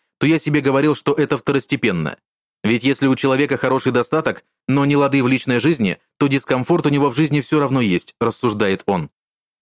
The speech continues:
Ни к каким рациональным выводам по итогам этой истории Попков в итоге так и не пришёл.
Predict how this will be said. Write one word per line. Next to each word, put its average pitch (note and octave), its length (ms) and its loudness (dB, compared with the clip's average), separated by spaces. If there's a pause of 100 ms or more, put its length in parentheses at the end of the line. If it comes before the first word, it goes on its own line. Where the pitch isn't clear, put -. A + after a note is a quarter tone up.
Ни D3 140 0
к - 120 -12
каким D#3+ 340 0
рациональным D3+ 600 0
выводам C#3 400 2
по C#3 120 2
итогам C#3 360 0
этой C3+ 280 0
истории D#3+ 360 2
Попков C#3 400 0
в C#3+ 80 4
итоге D3 260 0
так D3 220 -2
и C#3+ 40 2
не C#3+ 80 0
пришёл. A#2 460 -2